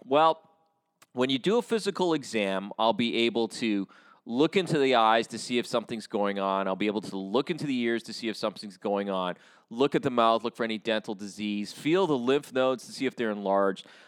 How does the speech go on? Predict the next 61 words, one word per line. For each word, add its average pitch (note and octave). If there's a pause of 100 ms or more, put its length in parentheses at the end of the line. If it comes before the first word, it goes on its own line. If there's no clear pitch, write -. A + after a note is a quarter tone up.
Listen F3
to -
the B2+
heart C3+
to B2+
see -
if B2+
there's A#2+
anything B2
going A2+
on G#2
there G#2
as G2
well. F#2+ (240)
Um, F#2+
and A2+
we B2
can A2+
palpate F3
certain B2+
things. B2+
We F#2
can F#2
palpate C3+
the E3
joints. A#2+
We G2
can F#2+
palpate B2+
for C#3+
lumps A2+
and C3
bumps. G2+ (320)
We A#2+
can A#2
palpate C3
the B2
abdomen A2+
to G#2+
see A#2+
if A2
there's A2
any, A2 (280)
uh, F#2
masses G#2
or G#2+
any G#2+
unusual G#2+
things G#2+
going G2+
on G#2+
in C#3
the G#2
abdomen, F#2+
see -
if G2
there's G2
any F#2+
pain, G#2+
et G#2+
cetera. G#2